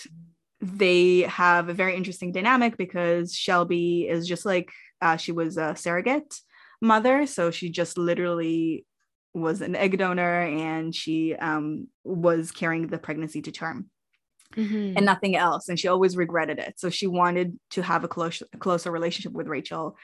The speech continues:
Speaker 1: And this is her being very hopeful about it. Um, so if you don't have necessarily an understanding of the relationship dynamic, then a lot of the songs can definitely seem very arbitrary. So some of the songs, I think there are three different categories. There are songs that push the plot along, like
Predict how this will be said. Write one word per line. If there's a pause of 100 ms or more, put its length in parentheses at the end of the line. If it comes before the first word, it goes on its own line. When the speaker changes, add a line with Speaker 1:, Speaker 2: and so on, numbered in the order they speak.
(160)
Speaker 1:
And
this
is
her
being
very
hopeful
about
it. (560)
Um,
so
if
you
don't
have (100)
necessarily
an
understanding
of
the
relationship
dynamic,
then (240)
a
lot
of
the
songs
can
definitely
seem
very
arbitrary. (400)
So
some
of
the
songs,
I
think
there
are (760)
three
different
categories.
There
are
songs
that
push
the
plot
along,
like